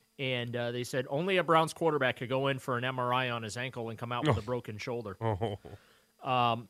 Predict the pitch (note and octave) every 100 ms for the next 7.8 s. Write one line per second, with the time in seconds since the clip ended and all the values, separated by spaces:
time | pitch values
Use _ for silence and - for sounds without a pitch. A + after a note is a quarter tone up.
0 | _ F#3+ D#3 G3+ F#3 E3+ D#3 D3 C#3 B2+
1 | B2 A#2+ A2+ A2+ A#2 B2+ B2+ C#3 B2 C#3+
2 | B2+ C#3+ C#3 B2 F#3+ F3 D#3 D3+ D#3 C#3
3 | B2+ C3+ B2+ B2 A#2+ - C3+ B2 B2+ A2+
4 | A#2+ A2 D3 E3+ D#3 D3+ - B2+ C3+ B2
5 | B2 A#2 A#2 A#2 A2 G#2+ - D3+ A#2+ G2+
6 | G#2 A2+ G#2 A#2+ A2 G#2 A#2+ A2 G#2+ G2
7 | G2 - C#3+ D3 A2+ G#2+ G#2